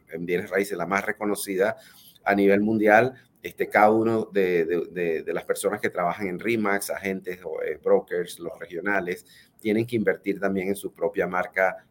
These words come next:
este, personal, ¿no? En cuarto lugar, él decía, "Siempre hay que tener una mentalidad de crecimiento, es fundamental el crecimiento tanto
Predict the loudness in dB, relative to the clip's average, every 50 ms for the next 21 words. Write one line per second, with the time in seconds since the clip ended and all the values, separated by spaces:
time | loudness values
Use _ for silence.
0 | _ -10 -10 -10 -8 -6 -6 -6 -4 -4 -4 -6 -4 -4 -4 -4 -2 -2 -2 -2
1 | -4 -4 -4 -4 -6 -6 -8 -12 _ _ _ _ _ _ 0 0 4 6 8 8
2 | 8 8 6 4 6 8 8 10 10 8 8 6 4 2 2 0 2 6 8 10
3 | 10 10 10 8 6 0 -6 _ _ _ _ -4 2 4 4 6 6 6 6 6
4 | 4 4 4 4 4 4 4 4 4 4 4 4 4 4 6 6 6 6 6 6
5 | 4 2 0 -2 -2 -2 -2 -2 -2 0 0 0 0 -2 -2 -4 -6 -4 -4 -2
6 | -2 0 0 0 0 0 -2 -2 -2 2 2 4 4 2 0 -4 -6 -10 -8 -6
7 | -6 -4 -2 -2 -2 -2 -2 -4 -4 -4 -4 -4 -4 -2 -2 -2 -2 -4 _